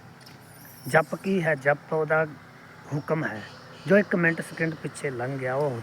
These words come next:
ਤਾਂ ਉਹਦਾ ਹੁਕਮ ਮੰਨਣਾ ਪਏਗਾ, ਡਰ 'ਚ ਰਹਿਣਾ ਪਏਗਾ। ਪ੍ਰੇਮ ਔਰ ਡਰ ਦੋ ਕਾਮਯਾਬੀ ਦੇ ਰਾਜ ਹਨ। ਦੋ ਫਰਾਂ ਤੋਂ ਬਿਨਾਂ ਪੰਖੀ,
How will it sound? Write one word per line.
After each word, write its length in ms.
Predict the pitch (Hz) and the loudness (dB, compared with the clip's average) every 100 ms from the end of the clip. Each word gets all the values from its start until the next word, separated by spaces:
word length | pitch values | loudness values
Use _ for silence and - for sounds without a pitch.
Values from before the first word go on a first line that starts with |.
| - | -6
ਤਾਂ 80 | 131 139 | -8 -6
ਉਹਦਾ 240 | 139 147 | -2 -2
ਹੁਕਮ 320 | 143 - 135 131 | -2 -4 -4 -2
ਮੰਨਣਾ 320 | 131 131 139 | -2 -2 -4
ਪਏਗਾ, 520 | 139 117 113 110 110 110 - - - - - - | -6 -6 -6 -6 -10 -12 -14 -18 -18 -18 -14 -2
ਡਰ 160 | 139 151 | 4 4
'ਚ 180 | - 160 | 4 0
ਰਹਿਣਾ 320 | 139 143 156 | 2 2 0
ਪਏਗਾ। 480 | - 127 123 117 110 - - - - - | -4 -4 -4 -6 -10 -18 -20 -20 -20 6
ਪ੍ਰੇਮ 360 | 170 170 185 185 | 8 10 8 8
ਔਰ 220 | 180 175 | 8 8
ਡਰ 240 | 151 165 | 8 6
ਦੋ 280 | 165 156 165 | 6 4 4
ਕਾਮਯਾਬੀ 680 | 151 151 143 139 147 143 147 | 6 4 4 2 -2 -2 -4
ਦੇ 280 | 143 143 143 123 | 0 0 -2 -4
ਰਾਜ 240 | 123 123 107 | 0 0 -2
ਹਨ। 140 | 104 101 92 - - - - - | -10 -12 -16 -20 -20 -20 -20 -4
ਦੋ 360 | 139 175 185 190 - - - | 4 8 8 4 -4 -20 4
ਫਰਾਂ 260 | 160 185 | 6 6
ਤੋਂ 120 | 185 | 4
ਬਿਨਾਂ 260 | 175 170 170 | 2 4 2
ਪੰਖੀ, 560 | 170 170 165 - 175 | 2 0 0 -6 -4